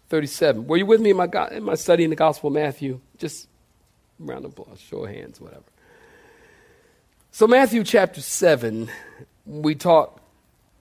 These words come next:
in depth about judging. Verse thirty-seven,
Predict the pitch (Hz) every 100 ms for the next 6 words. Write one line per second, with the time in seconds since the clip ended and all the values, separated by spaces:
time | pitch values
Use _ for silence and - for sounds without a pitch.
0 | _ _ _ _ 220 196 151 160 107 -
1 | - - - _ _ _ _ _ _ 143
2 | 131 135 120 110 - - - _ _ _
3 | _ _ _ _ - 123 143 131 - 92
4 | 78 _ - _ _ _ _ _ _ _
5 | _ _ _ _ _ 143 185 247 - 233
6 | 208 208 160 117 110 139 147